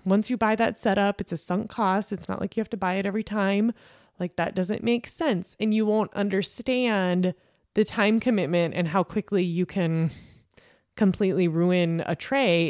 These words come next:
if you do buy plugs right away. So, spoiler alert, in the ten thousand dollars, I'm gonna tell you to buy plugs, but in the thousand dollars,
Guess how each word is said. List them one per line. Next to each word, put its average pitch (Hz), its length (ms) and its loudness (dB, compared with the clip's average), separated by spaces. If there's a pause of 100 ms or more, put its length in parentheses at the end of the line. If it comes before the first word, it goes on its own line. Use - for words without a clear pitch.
if 185 160 -2
you 170 260 0
do 190 260 -2
buy 165 580 2
plugs 165 320 -4
right 151 120 -2
away. 151 260 -6 (380)
So, - 280 2 (240)
spoiler 214 540 0
alert, 180 340 2
in 190 200 2
the 214 80 4
ten 202 200 0
thousand 190 300 2
dollars, 160 340 2
I'm 160 120 -2
gonna 170 180 0
tell 175 180 -2
you 180 100 0
to 180 60 -4
buy 170 140 -2
plugs, 151 480 -4
but 185 160 -2
in 185 120 2
the 180 100 2
thousand 302 400 2
dollars, 320 440 2